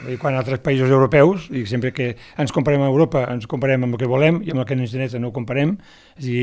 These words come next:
estan parlant de vuit-cents, nou-cents, mil euros de salari mínim, a segons quins països d'Europa. Claro, és a dir, sempre estem, sempre estem fent, eh, ens estem enga-, o sigui, ens estem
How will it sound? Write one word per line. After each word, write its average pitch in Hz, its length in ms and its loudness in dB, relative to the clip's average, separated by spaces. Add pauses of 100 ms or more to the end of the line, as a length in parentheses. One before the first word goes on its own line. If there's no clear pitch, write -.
estan 139 240 -4
parlant 131 240 0
de 147 100 2
vuit-cents, 135 400 -2
nou-cents, 143 340 0
mil 135 220 0
euros 151 240 0
de 151 540 -6
salari 127 340 -2
mínim, 123 300 0 (260)
a 107 140 -10
segons 120 180 -6
quins 123 160 -6
països 117 240 -4
d'Europa. 107 320 -8 (560)
Claro, 147 300 -2 (100)
és 185 160 0
a 127 80 -2
dir, 127 160 0
sempre 156 240 -4
estem, 170 240 0
sempre 170 240 -2
estem 180 240 0
fent, 196 320 2
eh, 143 480 2 (560)
ens 123 160 -2
estem 170 220 0
enga-, - 400 -2
o - 20 -16
sigui, 147 240 -2
ens 127 140 -2
estem 156 180 0